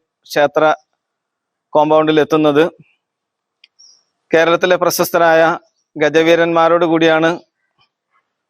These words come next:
ഗജ-, ഗജവീരന്മാരോട് കൂടി പതിനാല്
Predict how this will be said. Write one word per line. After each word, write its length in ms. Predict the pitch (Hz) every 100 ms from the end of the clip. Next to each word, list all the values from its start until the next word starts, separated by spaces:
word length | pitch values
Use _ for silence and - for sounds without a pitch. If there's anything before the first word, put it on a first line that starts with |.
| _ _ _ _ _ _
ഗജ-, 360 | 156 151 165 175 _ 156
ഗജവീരന്മാരോട് 720 | 156 170 175 175 180 175 180
കൂടി 200 | 175 170
പതിനാല് 580 | 160 151 151 175 185 190